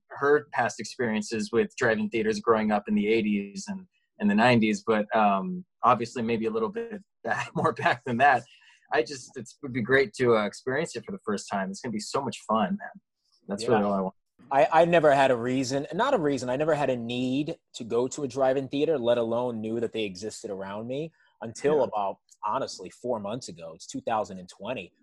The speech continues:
Speaker 2: Four months ago, covid was freshly new, so it was like everything shut down. It's like,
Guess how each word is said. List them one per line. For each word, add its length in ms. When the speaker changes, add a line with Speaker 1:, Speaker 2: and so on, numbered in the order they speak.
Speaker 2:
Four 200
months 240
ago, 280
covid 500
was 160
freshly 460
new, 360
so 160
it 20
was 140
like 160
everything 320
shut 300
down. 320
It's 120
like, 140